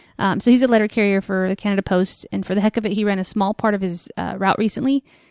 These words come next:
He's heard of letter carriers who have run their entire route, though some are over twenty K, so maybe he says this is a myth of postal lore. He said the practice seems insane, extreme, and intriguing, so he wanted to know if we had heard any anecdotes about people who run at work, um, which I have not heard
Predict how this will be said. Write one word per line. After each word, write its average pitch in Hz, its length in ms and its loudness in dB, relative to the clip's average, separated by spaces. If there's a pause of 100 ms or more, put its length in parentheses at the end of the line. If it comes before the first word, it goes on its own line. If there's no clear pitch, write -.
(160)
He's 220 440 -2
heard 247 200 0
of 208 160 -2
letter 208 220 4
carriers 202 420 0
who 208 60 2
have 190 140 0
run 190 120 2
their 180 100 0
entire 285 560 -4
route, 151 360 -4
though 196 160 -2
some 214 380 0 (160)
are 185 260 -2
over 196 180 -2
twenty 311 360 -2
K, 185 280 -2
so 196 140 -2
maybe 202 240 2
he 208 60 2
says 196 160 0
this 185 140 -4
is 185 140 -4
a 180 60 0
myth 185 240 2
of 175 240 -4
postal 208 420 -2
lore. 180 360 0 (420)
He - 60 -14
said 233 100 0
the 220 60 4
practice 220 300 2
seems 226 180 0
insane, 196 440 -2
extreme, 190 460 -4
and 165 100 -2
intriguing, 196 400 -4
so 196 140 -4
he 196 40 0
wanted 202 200 2
to 190 60 0
know 180 100 0
if 175 60 -6
we 196 80 -2
had 180 140 2
heard 175 200 -2
any 190 240 -4
anecdotes 180 460 -4
about - 200 -6
people 180 260 -6
who 180 140 -6
run 175 240 -4
at - 140 -10
work, - 320 -10 (480)
um, 190 160 -2
which 185 200 -4
I 190 180 -2
have 180 260 -8
not 190 320 -2
heard 156 360 -8